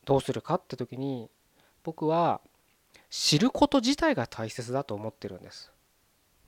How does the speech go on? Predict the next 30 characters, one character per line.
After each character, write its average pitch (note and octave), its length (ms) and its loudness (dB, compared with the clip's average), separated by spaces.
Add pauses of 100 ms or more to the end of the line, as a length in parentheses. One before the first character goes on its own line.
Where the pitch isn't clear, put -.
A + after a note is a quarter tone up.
(2000)
自 C3+ 60 2
分 D3 220 2
が E3 160 6
ど E3 120 6
っ A#3 80 2
ち - 140 0
の D#3 100 4
曲 C#3 280 -2
に B2+ 100 -2
い A#2+ 40 -4
よ A#2+ 140 -4
う - 40 -8
が、 E3 180 -4 (140)
反 G#3+ 360 -2
対 B3+ 240 -4
の B3 140 -4
曲 A#3 320 -4
が D3 280 -2
あ B3 60 2
る B3+ 100 2
っ F#3+ 40 0
て - 220 -2
い C#3 60 4
う C3+ 40 0
こ C#3+ 120 -4
と B2+ 160 -2
を A2 80 -4
知 - 180 -4
れ A#3+ 160 2
ば、 D3 380 -2